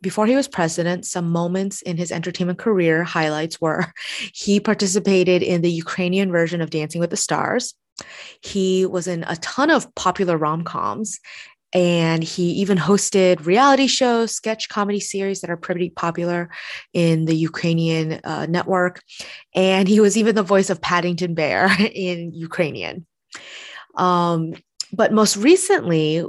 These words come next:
what he's famous for is he was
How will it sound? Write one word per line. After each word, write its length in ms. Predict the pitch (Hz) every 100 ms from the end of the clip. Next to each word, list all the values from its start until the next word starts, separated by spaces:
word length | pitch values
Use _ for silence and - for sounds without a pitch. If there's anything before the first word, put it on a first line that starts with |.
| -
what 320 | 175 165 160
he's 260 | - 170 -
famous 260 | 160 151
for 320 | - 156 175 -
is 440 | 170 160 160 156 - - -
he 400 | 196 196 196 196 - - -
was 640 | 185 180 170 170 170 170